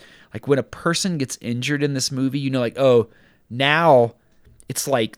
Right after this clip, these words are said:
they have a cut on their body. That's a place, like, where the, the demon can get into them.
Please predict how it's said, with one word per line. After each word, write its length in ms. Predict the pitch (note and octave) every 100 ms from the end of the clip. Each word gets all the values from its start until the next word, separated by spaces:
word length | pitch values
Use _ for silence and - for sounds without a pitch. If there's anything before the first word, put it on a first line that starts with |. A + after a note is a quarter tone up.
| -
they 220 | A2+ C3+
have 120 | C3
a 60 | A2
cut 340 | - - C#3+
on 120 | D3 D#3+
their 80 |
body. 380 | D3 D#3+ E3 F3+
That's 200 | C#3+ -
a 40 | C3+
place, 380 | - C3 B2
like, 120 | B2+ B2
where 100 | A2
the, 160 | G#2 -
the 100 | A2+
demon 400 | G2 A#2 A#2+ A2
can 180 | G#2+ G#2+
get 160 | F#2 G2
into 220 | G2+ G2+
them. 300 | B1 -